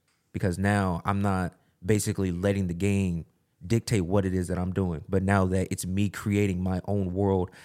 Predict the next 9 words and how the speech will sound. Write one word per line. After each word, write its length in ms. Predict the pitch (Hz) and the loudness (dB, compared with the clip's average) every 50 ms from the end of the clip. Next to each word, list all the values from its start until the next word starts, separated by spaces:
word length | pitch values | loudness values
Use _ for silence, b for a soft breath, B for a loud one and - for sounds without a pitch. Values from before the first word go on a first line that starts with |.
| B B - | B B 2
that 100 | 95 98 | 2 2
I'm 160 | 92 92 90 | 2 2 0
bringing 360 | 85 101 107 104 101 92 90 - | 2 0 0 2 0 -2 -2 0
other 200 | 104 101 98 87 | 0 0 0 -2
people 300 | - - - 85 82 90 | -2 -2 -4 -2 -2 -2
into, 480 | 76 98 98 95 - - 90 73 - - _ b b b b b b b b | -2 0 -2 -2 -2 -4 -4 -4 -6 -10 _ b b b b b b b b
and 120 | 101 101 | 0 2
then 100 | 104 104 | 2 2
also 580 | 98 92 101 104 101 - - 98 92 82 82 | 2 2 2 2 0 2 2 2 2 2 0